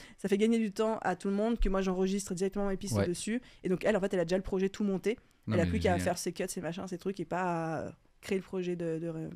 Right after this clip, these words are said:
Speaker 1: de zéro.
Speaker 2: Trop cool. Moi, j'utilise Zencastr quand j'enregistre à distance.
Speaker 1: Ouais.
Speaker 2: C'est un truc qui retravaille aussi un peu le son en direct.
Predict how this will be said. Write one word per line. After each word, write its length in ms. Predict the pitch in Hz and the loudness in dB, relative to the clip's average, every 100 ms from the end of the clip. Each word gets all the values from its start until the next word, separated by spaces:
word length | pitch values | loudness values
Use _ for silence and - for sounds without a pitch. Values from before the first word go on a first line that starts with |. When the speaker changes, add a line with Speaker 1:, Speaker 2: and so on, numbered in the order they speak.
| 175 _ - | -14 _ -8
Speaker 1:
de 60 | 185 | -6
zéro. 220 | 170 156 - _ - - - | -4 -6 -8 _ -20 -20 -20
Speaker 2:
Trop 160 | - 120 | -6 -2
cool. 220 | 110 104 - _ | 0 0 -6 _
Moi, 140 | 117 104 | -2 0
j'utilise 640 | 95 - 101 95 92 92 | -2 -2 0 0 -2 2
Zencastr 640 | 117 120 117 110 - 110 - | 2 2 0 -2 0 -2 0
quand 120 | 98 | -2
j'enregistre 460 | 95 92 92 - | 0 -2 -2 -4
à 40 | 90 | -4
distance. 560 | 90 - 101 120 - - _ | -4 -4 -6 -4 -10 -12 _
Speaker 1:
Ouais. 160 | 202 - - | -4 -4 -8
Speaker 2:
C'est 140 | 101 | -6
un 60 | 92 | -4
truc 200 | - - | -4 0
qui 100 | 98 | 2
retravaille 460 | 101 - 101 101 | 2 2 2 2
aussi 180 | 98 - | 2 0
un 100 | 95 | 0
peu 100 | 98 | 0
le 60 | 95 | -2
son 140 | 107 | -2
en 220 | 101 92 | 0 0
direct. 480 | 90 92 104 - - | 0 0 0 -4 -10